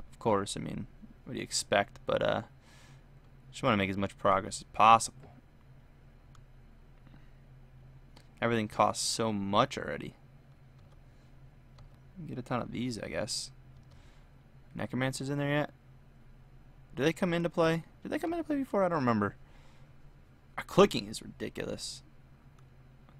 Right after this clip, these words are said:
Another wall. How much do we get? I didn't actually read how much we got. If we put that into Necromancers again, maybe? No,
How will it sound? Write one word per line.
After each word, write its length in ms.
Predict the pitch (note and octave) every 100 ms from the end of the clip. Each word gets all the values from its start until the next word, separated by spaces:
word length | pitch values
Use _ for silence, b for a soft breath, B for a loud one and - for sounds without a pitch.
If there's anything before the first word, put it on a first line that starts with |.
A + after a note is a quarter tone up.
| - - - - - - - - - - - - - - -
Another 220 | A#2+ A#2
wall. 420 | G2+ G2+ G#2 G#2+
How 100 | A#2
much 120 | C#3+
do 60 | -
we 60 | G3+
get? 240 | - B2
I 80 | A2+
didn't 160 | C#3 D#3
actually 180 | -
read 160 | A#2+ A#2+
how 80 | A2
much 160 | G#2+
we 80 | -
got. 320 | - - - - - - - - - b b b - - - - - - - - - A#3+ - - - - - - - - - - - - - -
If 80 | -
we 60 | A2
put 220 | - D#3+ -
that 340 | B2+ A#2 A2
into 560 | - A#2 A2 G2+ G2 -
Necromancers 540 | G#2 B2+ C#3 C#3+ D3+
again, 240 | D3 D3 D3+
maybe? 240 | D3+ D3
No, 240 | - -